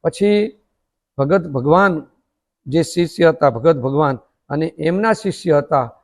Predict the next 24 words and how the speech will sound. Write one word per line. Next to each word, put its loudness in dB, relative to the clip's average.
એ, 2
એ 2
આશ્રમ 2
જે 0
મળ્યો 2
તો 4
બાબા 4
બાલક 0
રામજીને -2
મળ્યો 0
અને 0
ત્યાર 6
પછી -2
બાબા 2
બાલક 0
રામના -2
શિષ્ય -2
હતા -2
બાબા 4
સંતોષદાસજી -2
અને 0
સંતોષદાસજી 0
બાબાના 0
શિષ્ય 0